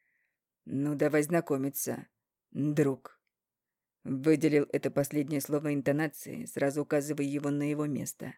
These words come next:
«Для тебя, Джон». «Ну, ну тогда и я для тебя, Антон Павлович». Смешно. На что он надеется? Хочет взять Марусю на жалость? Ну точно мутный тип.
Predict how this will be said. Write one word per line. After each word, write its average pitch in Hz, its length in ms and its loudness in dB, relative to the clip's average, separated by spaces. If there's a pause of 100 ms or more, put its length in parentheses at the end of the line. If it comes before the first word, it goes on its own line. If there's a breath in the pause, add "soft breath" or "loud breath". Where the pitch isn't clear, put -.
(680)
«Для 151 320 6
тебя, 151 280 2
Джон». 139 480 -6 (1040)
«Ну, 139 760 -4 (440 soft breath)
ну 139 320 0
тогда 143 340 0
и 147 120 0
я 135 200 -2
для 127 160 -2
тебя, 139 440 -2
Антон 139 420 -2
Павлович». - 640 -8 (1200)
Смешно. 143 800 -2 (360)
На 147 260 2
что 151 220 2
он 151 160 4
надеется? 135 680 -2 (420)
Хочет 147 380 0
взять 147 240 4
Марусю 147 340 0
на 139 140 2
жалость? 143 500 0 (560)
Ну 156 300 4
точно 139 420 -2
мутный 139 380 -2
тип. 127 260 -6